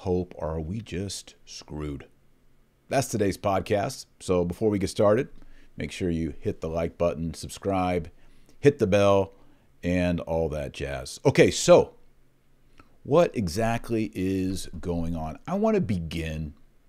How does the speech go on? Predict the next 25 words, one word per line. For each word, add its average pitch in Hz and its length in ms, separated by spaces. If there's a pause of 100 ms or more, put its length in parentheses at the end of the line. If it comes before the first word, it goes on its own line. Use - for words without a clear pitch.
(520)
by 95 260
looking 120 640
at 90 680 (140)
some 90 260
demographics. 78 840
I 107 80
talked - 280
about 117 280
'em 92 160 (100)
earlier 107 320
in 104 80
the 98 80
week. 98 300
We're 120 80
gonna 135 200
begin 98 720
with 76 520 (540)
sex, - 680
gender. 69 520 (200)
I 85 60
use 80 200
sex - 340
in 71 80
the 73 80
traditional 80 720